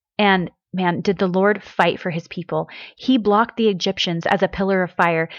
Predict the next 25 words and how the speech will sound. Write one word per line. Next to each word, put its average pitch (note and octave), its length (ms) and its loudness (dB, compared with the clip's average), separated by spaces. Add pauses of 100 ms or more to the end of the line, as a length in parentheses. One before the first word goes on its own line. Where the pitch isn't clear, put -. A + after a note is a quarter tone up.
(140)
giving A#3+ 260 4
the A#3 100 2
Israelites G3+ 440 2
time F#3+ 320 0
to F#3 100 0
gather G3 340 2
their F#3+ 140 0
things E3 340 -4
and G3 160 0
get G#3+ 120 0
a - 20 2
head F#3+ 240 0
start F3+ 240 2
into F#3 160 -6
the F#3 80 -6
Red F3 220 -4
Sea. D#3+ 240 -6 (340)
And G3 180 2
then, F3+ 440 2 (240)
in G#3+ 100 2
all A#3 180 4
of B3+ 120 2
their G#3 160 2
pride G3 520 2
and - 220 -4